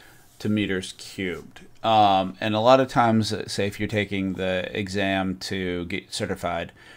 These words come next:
um, they'll actually show this in grams per millimeter cubed.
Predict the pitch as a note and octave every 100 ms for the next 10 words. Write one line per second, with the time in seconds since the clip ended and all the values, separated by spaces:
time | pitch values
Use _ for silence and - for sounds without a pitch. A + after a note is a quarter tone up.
0 | - - G2 F#2+ G2 G2 G2+ A2+ G#2+ G2+
1 | A2 G2+ F#2+ - F#2+ F#2 F2 F2+ F2+ -
2 | - E2+ F2 E2+ F2 F2 F2+ G1+ F#2 -
3 | F#2 F2 F2 -